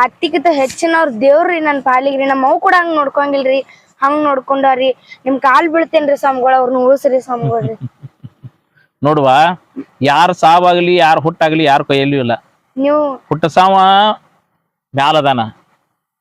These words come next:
Speaker 2: ಕರ್ಕೊಳವ ಮ್ಯಾಲದಾನ. ನಾವ್ ಬರೋದಷ್ಟ ಮೂರು ದಿನದ ಸಂತಿದ ಸಂಸಾರ ಅನ್ನೋದು. ನೋಡ್ ತಂಗಿ, ಅತ್ತಿ ಸೊಸಿ ಹೆಂಗಿರ್ಬೇಕಂದ್ರ ಹಡದ ಅವ್ವ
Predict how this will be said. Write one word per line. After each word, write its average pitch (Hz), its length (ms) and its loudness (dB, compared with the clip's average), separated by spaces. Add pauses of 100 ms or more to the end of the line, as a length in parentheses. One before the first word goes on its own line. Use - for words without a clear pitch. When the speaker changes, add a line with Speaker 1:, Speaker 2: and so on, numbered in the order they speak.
(320)
Speaker 2:
ಕರ್ಕೊಳವ 208 560 2
ಮ್ಯಾಲದಾನ. 160 500 0 (920)
ನಾವ್ 156 280 2
ಬರೋದಷ್ಟ 180 420 0 (380)
ಮೂರು 185 300 2
ದಿನದ 190 280 -2
ಸಂತಿದ 170 300 0
ಸಂಸಾರ 139 420 0
ಅನ್ನೋದು. 123 240 -2 (580)
ನೋಡ್ 139 160 0
ತಂಗಿ, 139 300 0 (840)
ಅತ್ತಿ 202 400 0
ಸೊಸಿ 190 380 0
ಹೆಂಗಿರ್ಬೇಕಂದ್ರ 165 640 -2 (760)
ಹಡದ 202 340 2 (100)
ಅವ್ವ 208 200 2